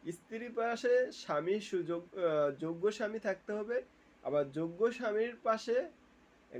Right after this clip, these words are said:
গুণবতী স্ত্রী লাগবে, ঠিক আছে? তাইলে একটা মধুর সংসার গড়ে উঠবে, আলোকিত হবে সেই ফ্যামিলিটা, সেই সংসারটা অনেক সুন্দর থাকবে।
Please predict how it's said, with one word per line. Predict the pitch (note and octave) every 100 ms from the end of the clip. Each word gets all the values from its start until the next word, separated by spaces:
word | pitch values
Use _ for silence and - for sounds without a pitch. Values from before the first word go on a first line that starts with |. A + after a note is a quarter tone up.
| A#2+
গুণবতী | D3 F#3+ G#3 G#3 G#3 F#3
স্ত্রী | E3+ - G#3+ G3+ F#3
লাগবে, | C#3+ A#2+ A2 A#2+ - _ _ _ _ _ _ - - _ _
ঠিক | D3 C#3
আছে? | F3 F#3 D3+ B2+ D3+ _ _ _ _ _ -
তাইলে | E3 G3+ A3+ G4+ - _ _ -
একটা | C3 - D#3 C#3+
মধুর | C3+ D3+ F3+ G3 F#3+ F#3
সংসার | - C#3+ D3 - D3 C3+ - _ _ _ _ -
গড়ে | C3+ C3+ C3
উঠবে, | C3 A#2+ A#2 B2+ D#3+ _ _ _ _ _ _ _ _ _ _ _ _ _ _ _ _
আলোকিত | B2 C#3+ F3+ G3 G#3 G3
হবে | D3 D3 C3 C3
সেই | - C#3
ফ্যামিলিটা, | C3+ C3+ B2+ B2 B2+ - D#3+ - _ _ - _ -
সেই | D3+
সংসারটা | - D3 D3+ E3+ D3 D#3
অনেক | D3 E3+ F3
সুন্দর | - C3 C3 C#3 -
থাকবে। | B2+ B2+ B2